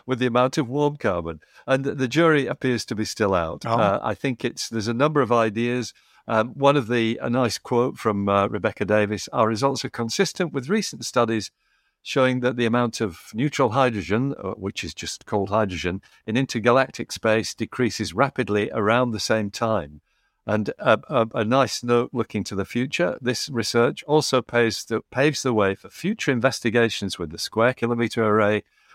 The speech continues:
Speaker 1: which aims to directly detect emissions from nucle-, neutral hydrogen during this key phase of the,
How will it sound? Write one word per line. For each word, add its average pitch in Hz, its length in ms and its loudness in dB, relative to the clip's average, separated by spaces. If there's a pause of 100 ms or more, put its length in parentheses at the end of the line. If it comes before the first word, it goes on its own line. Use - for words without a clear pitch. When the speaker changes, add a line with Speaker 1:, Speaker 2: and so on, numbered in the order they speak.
Speaker 1:
which - 240 -4
aims 127 380 0
to 110 120 -2
directly 110 720 0
detect - 720 -4 (240)
emissions 120 520 -2
from 95 220 -6
nucle-, 104 320 -2 (100)
neutral 117 400 0
hydrogen 101 560 0 (300)
during 107 260 2
this 95 160 -4
key 123 320 -2
phase 107 400 2
of 85 120 -2
the, 92 100 2